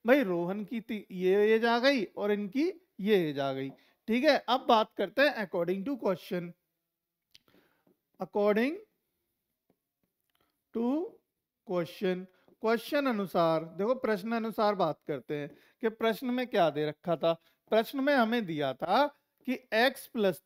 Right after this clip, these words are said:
तीन और एक्स प्लस उनतीस, ट्वेंटी नाइन बराबर, इन दोनों का प्रोडक्ट, इन दोनों का गुणा किसके बराबर है? तीन सौ साठ के बराबर है। यही तो दिया है प्रश्न में, है ना?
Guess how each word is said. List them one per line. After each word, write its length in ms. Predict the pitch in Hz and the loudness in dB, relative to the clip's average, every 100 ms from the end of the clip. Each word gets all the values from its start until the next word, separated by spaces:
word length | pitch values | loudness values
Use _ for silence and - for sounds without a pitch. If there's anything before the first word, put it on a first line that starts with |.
| - | -8
तीन 460 | 180 175 208 254 320 - _ _ _ _ _ _ - | -6 -4 -4 -2 -4 -6 _ _ _ _ _ _ 0
और 260 | 226 311 311 - | 4 6 4 -2
एक्स 340 | 226 269 - - 392 539 _ _ _ _ _ | 0 0 -2 -6 -4 -4 _ _ _ _ _
प्लस 280 | 254 302 262 _ _ _ _ - | 4 4 4 _ _ _ _ -8
उनतीस, 640 | 226 196 - 226 214 208 - | -4 -4 -4 -4 -4 -6 -4
ट्वेंटी 400 | 196 190 226 208 | -2 -2 -4 2
नाइन 340 | 202 202 202 202 | 2 2 -2 -2
बराबर, 480 | 180 208 214 220 180 - | 2 6 6 6 2 0
इन 200 | 240 285 | -4 0
दोनों 280 | 277 294 | 0 0
का 100 | 294 294 | 0 -2
प्रोडक्ट, 560 | - 233 214 170 _ _ _ _ | 2 2 4 2 _ _ _ _
इन 180 | - 214 | -6 -2
दोनों 260 | 233 233 247 | 0 0 0
का 120 | 311 208 | 0 0
गुणा 260 | 180 160 110 - | -2 -2 -4 -10
किसके 280 | 240 208 294 | -10 -6 -2
बराबर 400 | 247 240 240 254 | 2 4 4 4
है? 140 | 240 294 - _ _ _ _ | 8 6 4 _ _ _ _
तीन 280 | 226 233 233 | -2 0 -2
सौ 240 | 196 294 339 - - _ _ - | 4 4 4 -2 -20 _ _ -8
साठ 320 | - 240 254 - | 2 6 6 4
के 180 | 269 214 | 2 2
बराबर 420 | 175 127 135 139 | 2 0 -2 -8
है। 100 | - - | -10 -2
यही 200 | 175 185 | 0 0
तो 140 | 208 | -2
दिया 220 | 190 233 240 | 0 6 8
है 120 | 311 | 8
प्रश्न 380 | 330 349 - 359 | 6 0 -2 0
में, 160 | 339 214 _ _ _ _ 214 | 0 0 _ _ _ _ 0
है 100 | 233 | 2
ना? 160 | 339 | 2